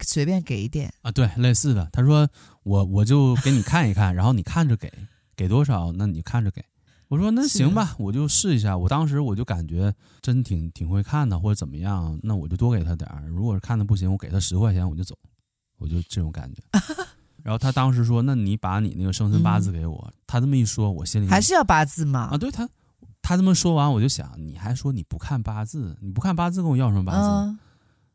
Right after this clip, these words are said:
Speaker 2: 对吧？
Speaker 1: 对啊。
Speaker 2: 那还是看八字，
Speaker 1: 嗯。
Speaker 2: 行吧，行吧，然后我就给他了。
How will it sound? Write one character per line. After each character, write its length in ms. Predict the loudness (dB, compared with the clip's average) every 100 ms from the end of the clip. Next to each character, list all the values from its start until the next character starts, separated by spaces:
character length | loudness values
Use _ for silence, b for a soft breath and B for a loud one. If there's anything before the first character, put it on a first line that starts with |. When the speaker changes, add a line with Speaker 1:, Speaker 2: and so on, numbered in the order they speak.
| -8
Speaker 2:
对 80 | -4
吧？ 260 | -2 -2 -2
Speaker 1:
对 140 | -2
啊。 240 | 0 -2 -2
Speaker 2:
那 60 |
还 260 | -4 -2 0
是 80 | 2
看 220 | 4 4
八 220 | 4 2
字， 100 | 2 0 -2
Speaker 1:
嗯。 80 |
Speaker 2:
行 240 | -4 -4 -2
吧， 160 | -2
行 180 | -2 -4
吧， 140 | -6 -6
然 120 | -12 -10
后 60 |
我 100 | -8
就 80 | -8
给 180 | -10 -12
他 100 | -16
了。 140 | -18